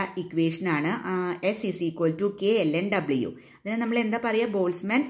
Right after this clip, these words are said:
എൻട്രോപ്പി ഇക്വേഷൻ എന്നാണ് പറയുന്നത്. അവിടെ K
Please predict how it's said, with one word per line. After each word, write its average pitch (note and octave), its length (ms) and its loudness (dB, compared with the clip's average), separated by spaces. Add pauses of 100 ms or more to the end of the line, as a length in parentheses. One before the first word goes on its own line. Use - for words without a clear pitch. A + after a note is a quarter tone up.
എൻട്രോപ്പി E3+ 400 0 (120)
ഇക്വേഷൻ D#3+ 520 2
എന്നാണ് D#3+ 240 0 (100)
പറയുന്നത്. C#3+ 420 0 (920)
അവിടെ B3+ 200 4 (120)
K B3 100 8